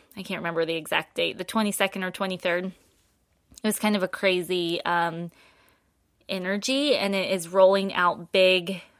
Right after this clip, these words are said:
big things. Um, for my, my chart, it's definitely hitting and closing out some karma, which is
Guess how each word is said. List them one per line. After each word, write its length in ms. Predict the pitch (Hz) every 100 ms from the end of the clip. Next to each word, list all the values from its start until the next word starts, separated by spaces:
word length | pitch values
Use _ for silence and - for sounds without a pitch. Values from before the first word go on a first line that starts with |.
| 185
big 300 | 180 175 -
things. 640 | - 269 262 254 247 220 -
Um, 560 | 196 196 185 180 180 175 _ _
for 160 | - 196
my, 640 | 190 202 202 202 202 196 - _ _ _ _ 190
my 180 | 190
chart, 500 | 196 - 202 196 185
it's 200 | - -
definitely 520 | 175 170 196 180 175 170
hitting 480 | 180 180 170 175 - - - - -
and 220 | 202 196
closing 480 | - 196 180 190 185
out 260 | - 170 -
some 200 | - 165
karma, 480 | - 254 240 233 220
which 200 | 208 214
is 200 | 196